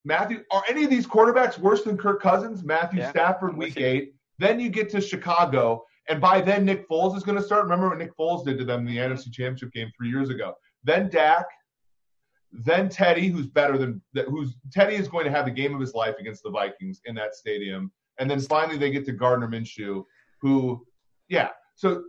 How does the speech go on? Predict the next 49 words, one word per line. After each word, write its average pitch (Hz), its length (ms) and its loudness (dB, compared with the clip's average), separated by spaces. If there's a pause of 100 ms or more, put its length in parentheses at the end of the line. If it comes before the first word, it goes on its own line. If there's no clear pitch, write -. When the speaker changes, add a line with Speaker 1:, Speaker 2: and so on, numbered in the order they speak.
Speaker 1:
you 208 160 0
look 269 180 2
at 208 100 0
that 175 200 2
schedule, 160 540 0 (380)
it's 202 160 -4
not 247 200 4
about 240 300 4
two 214 160 -4
wide 185 240 6
receivers. 135 580 -6
It's 196 160 -2
about, 147 280 4
"Hey, 196 180 0
we're 185 200 2
behind. 160 460 2
Let's 151 180 -2
get 185 180 -6
three 180 140 -6
wide 160 220 2
receivers 139 360 -8
on 139 100 0
the 123 60 -4
field 147 280 -4
and 120 80 -6
try 131 160 -4
to 120 100 -4
come 117 160 -8
back." 165 320 0 (240)
And 147 100 -6
that 170 100 2
was 170 120 -2
a 139 40 -4
Vikings 170 440 0
team 156 160 -12
that 139 60 -2
was - 260 -8
fish 170 200 -6
out 147 120 4
of 110 80 0
water 113 260 2
last - 380 -16
year. - 140 -20 (320)
And 123 120 -4
that's 175 200 2
how 190 100 6
it's 190 100 -4
gonna 156 160 -6
be 139 380 -6